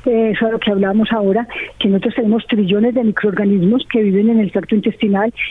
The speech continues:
y que afectan todo, desde la salud mental, la, las enfermedades del corazón, la obesidad, la diabetes, todo eso es problema de una microbiota mala. Entonces, cuando nosotros alimentamos la microbiota, lo que yo decía ahora, que es muy importante consumir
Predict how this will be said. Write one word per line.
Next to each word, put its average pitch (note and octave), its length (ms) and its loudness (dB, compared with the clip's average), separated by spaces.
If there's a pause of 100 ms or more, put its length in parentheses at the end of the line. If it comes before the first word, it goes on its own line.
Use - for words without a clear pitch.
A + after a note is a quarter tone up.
(120)
y A3+ 80 2
que A3 140 0
afectan A3+ 400 -2
todo, A#3 420 0
desde F#3+ 240 0
la F#3+ 140 0
salud F#3+ 240 2
mental, G3 560 0
la, G3 80 -2 (280)
las G3 160 0
enfermedades F#3 520 2
del G3+ 120 0
corazón, G3 600 0
la G3 80 0
obesidad, F#3+ 500 0
la G#3 100 2
diabetes, G#3 440 0 (300)
todo A#3+ 120 0
eso B3+ 120 0
es C4+ 100 -4
problema C4+ 380 0
de B3 100 0
una A3 140 2
microbiota A3 600 0 (320)
mala. G#3 480 0 (460)
Entonces, G#3 360 0
cuando A3+ 260 0
nosotros A3 400 -2
alimentamos A#3 720 0
la A#3 80 0
microbiota, G#3+ 640 0
lo C4 100 0
que A3 120 -2
yo G3 80 2
decía G#3 320 0
ahora, A#3 280 0 (300)
que A3+ 100 0
es G3 40 0
muy B3+ 340 4
importante A3+ 480 -2
consumir G#3+ 500 0